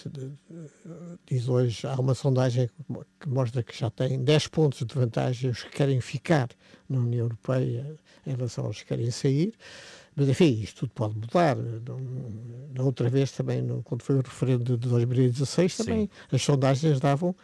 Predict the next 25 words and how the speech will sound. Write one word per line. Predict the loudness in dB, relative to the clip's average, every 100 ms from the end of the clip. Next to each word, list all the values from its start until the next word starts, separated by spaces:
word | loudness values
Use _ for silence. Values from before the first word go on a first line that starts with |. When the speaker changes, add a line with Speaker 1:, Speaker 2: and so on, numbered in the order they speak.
| -16 -4
Speaker 1:
que | 0 0 4
ganharia | 6 8 6 6 6 4 2 -2
o, | 2 2 0 -6 -20 _ -2
o |
Remain, | 2 4 4 4 2 0
o | -4
ficar. | -4 0 0 -2 -6
Speaker 2:
Exato. | -10 -6 -6 -8 -18 -12 -2
Speaker 1:
E | 0
afinal | 0 0 0
ganhou | 0 0 0 0 -4 -8
o | -14
sair. | 0 0 0 -4 -12 -20 -20 -18 -20 -20 -20 -20 -20 _
Speaker 2:
Cenário | 2 4
Speaker 1:
Ora | 4
bem, |
Speaker 2:
mais | 4 2
provável, | 0 2 2 4 0
May | 2 2 2 2
eventualmente | -2 -2 -2 -2 -4 -6
sair | -4 -2 -2 -4 -8 -12 _
pelo | -12
seu | -10 -8
próprio | -8 -8 -8
pé? | -8 -10